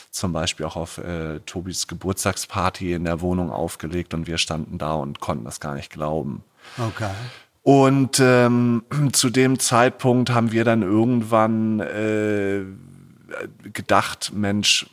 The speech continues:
Speaker 1: das ist ja alles ganz schön und gut, aber das könnte man eigentlich auch richtig machen. Und dann ist es so, dass, äh, Kotze damals im Golden Pudel Club, sagt dir natürlich was in Hamburg, Institution, ganz kleiner Club unten am Hafen,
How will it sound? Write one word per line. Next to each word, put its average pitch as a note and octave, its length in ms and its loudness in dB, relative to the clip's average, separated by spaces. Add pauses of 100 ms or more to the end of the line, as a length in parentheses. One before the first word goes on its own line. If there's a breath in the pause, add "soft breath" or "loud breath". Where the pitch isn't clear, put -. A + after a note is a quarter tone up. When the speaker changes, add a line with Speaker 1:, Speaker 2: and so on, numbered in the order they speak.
(260)
Speaker 1:
das - 560 -10
ist - 140 -6
ja - 100 -2
alles G2 240 -2
ganz F#2+ 240 -2
schön G2+ 220 0
und F#2+ 100 0
gut, G#2+ 220 -4
aber F#2+ 160 2
das F#2 180 -2
könnte G2+ 220 -2
man F#2 160 -2
eigentlich F#2+ 420 -4
auch - 280 -6 (680)
richtig C3 380 2
machen. F2+ 340 -4
Und F#2+ 180 -8
dann F#2+ 200 -6 (440 loud breath)
ist - 160 -6
es - 160 -2
so, F#2+ 200 2
dass, - 340 -2
äh, E2+ 400 -2
Kotze F#2 480 -4
damals F2 480 0
im F2 180 -4
Golden F2+ 300 0
Pudel A2+ 300 0
Club, - 280 -4
sagt F2 280 -2
dir G2 80 -4
natürlich - 480 -6
was - 160 -6
in F2+ 160 -6
Hamburg, G2+ 400 -2
Institution, G#2 920 -4
ganz F2+ 220 -4
kleiner F2+ 320 -2
Club - 260 -8
unten E2+ 280 -6
am E2+ 160 -4
Hafen, F#2+ 400 -2